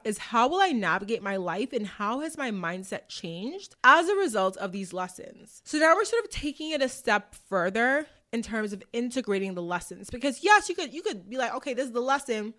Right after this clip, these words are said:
But if you're take-, if you know that the lesson is there, if you're able to recognize the lesson, but you're not processing, you're not figuring out how to actually apply the lesson to your life moving forward, is the lesson even a lesson?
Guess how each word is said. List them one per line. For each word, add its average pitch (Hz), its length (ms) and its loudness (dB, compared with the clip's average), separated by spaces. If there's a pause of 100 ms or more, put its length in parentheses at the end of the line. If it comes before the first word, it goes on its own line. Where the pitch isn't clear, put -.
(120)
But 269 100 10
if 302 160 0
you're 381 120 0
take-, 370 240 -2
if 262 200 4
you 392 160 0
know 247 380 2
that 254 160 -4
the 226 80 -2
lesson 220 300 -2
is 214 80 -2
there, 202 160 2
if 202 120 -2
you're 247 220 2
able 220 320 -2
to 185 600 -4 (100)
recognize 254 840 -2
the 359 60 -4
lesson, 349 480 -2
but 226 200 -2
you're 247 160 2
not 247 440 -2 (500)
processing, 220 840 -2
you're 196 140 -2
not 247 320 2
figuring 226 320 0
out 208 160 -2
how 233 160 -4
to 214 160 -4
actually 214 340 -6
apply 202 580 0
the 202 120 -4
lesson 196 420 -4
to 208 140 -10
your 202 140 0
life 208 260 -2
moving 202 240 -6
forward, 247 300 2
is 330 180 0
the 277 140 0
lesson 240 360 0
even 254 200 -6
a 185 100 -6
lesson? 587 320 2